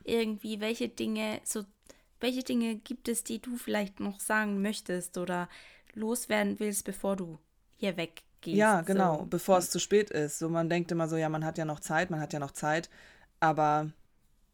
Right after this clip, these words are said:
Speaker 2: hat man wirklich noch so viel Zeit? Und meistens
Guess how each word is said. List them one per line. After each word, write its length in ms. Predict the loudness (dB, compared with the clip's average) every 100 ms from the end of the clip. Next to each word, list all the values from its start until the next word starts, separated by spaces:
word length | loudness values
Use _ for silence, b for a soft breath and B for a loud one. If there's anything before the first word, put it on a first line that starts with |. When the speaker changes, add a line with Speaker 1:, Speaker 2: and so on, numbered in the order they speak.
| _ _ _
Speaker 2:
hat 180 | -2 2
man 160 | 4 4
wirklich 240 | 2 2
noch 140 | 2
so 120 | 2 0
viel 180 | 0
Zeit? 460 | 0 2 0 0 -12 _ _ _ -2
Und 120 | 4
meistens 520 | 6 4 2 -4 -4